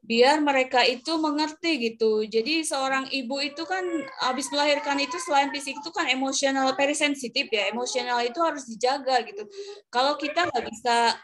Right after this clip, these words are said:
apa namanya, ngomong yang ini, eh, komen gitu, mesti, eh, lebih baik kita diem aja deh kalau nengok gitu. "Oh iya," gitu. Mungkin lebih baik kita, eh, nanti sebenarnya ada sih, eh, selanjutannya, lebih baik kita ada yang bisa saya bantu,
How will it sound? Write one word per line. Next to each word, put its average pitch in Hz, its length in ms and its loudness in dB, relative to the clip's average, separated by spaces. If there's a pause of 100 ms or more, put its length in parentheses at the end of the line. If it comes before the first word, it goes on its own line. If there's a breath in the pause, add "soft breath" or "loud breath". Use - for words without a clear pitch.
(140)
apa 226 320 -4
namanya, 269 400 -2 (240)
ngomong 226 560 0
yang 226 400 0
ini, 240 480 -2
eh, 220 320 -8
komen 240 480 4
gitu, 240 160 2
mesti, 226 160 -2 (240)
eh, - 560 -8
lebih 240 240 6
baik 294 240 4
kita 311 160 0
diem 285 160 0
aja 240 320 -2
deh 349 160 2
kalau 226 240 -4
nengok 233 400 -6
gitu. 233 160 -6
"Oh 320 160 0
iya," 302 320 2
gitu. 226 240 -4 (640 loud breath)
Mungkin 294 320 2
lebih 269 160 0
baik 240 240 4
kita, 285 400 2
eh, 214 400 -4
nanti 226 240 -2
sebenarnya 220 320 0
ada 208 160 -4
sih, 214 160 2
eh, 202 160 -6
selanjutannya, 208 720 -2 (240 loud breath)
lebih 226 160 6
baik 247 200 8 (120)
kita 285 320 4
ada 214 160 0
yang 208 160 -6
bisa 220 160 0
saya 214 160 2
bantu, 269 800 6